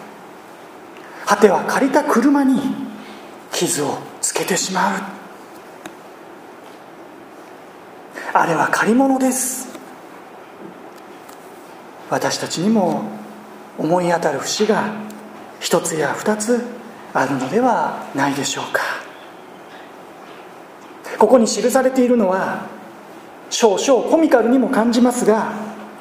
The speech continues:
実に私たちの日常の一コマでしょう。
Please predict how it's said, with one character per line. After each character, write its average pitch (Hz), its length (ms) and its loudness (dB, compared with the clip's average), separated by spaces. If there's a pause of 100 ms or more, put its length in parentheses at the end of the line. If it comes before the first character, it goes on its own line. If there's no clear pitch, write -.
(240)
実 170 220 -2
に 165 100 2
私 156 300 2
た 160 120 0
ち - 60 -6
の 160 140 -2
日 156 280 -2
常 196 160 4
の 185 80 -2
一 320 220 -2
コ 302 100 4
マ 185 240 2
で - 100 -4
し - 120 -2
ょ - 40 -6
う。 - 20 -4